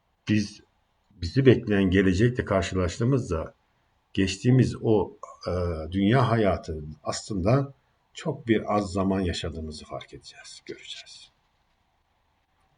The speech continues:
Evet, diğer bir mesele de,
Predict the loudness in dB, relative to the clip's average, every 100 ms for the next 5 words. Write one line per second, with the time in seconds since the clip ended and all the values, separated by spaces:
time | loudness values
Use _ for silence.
0 | _ -20 -20 _ -20 -20 -20 -20 -20 -20
1 | _ _ _ _ 4 10 10 8 -2 -6
2 | -10 -4 6 10 10 12 12 12 10 8
3 | 6 6 6 4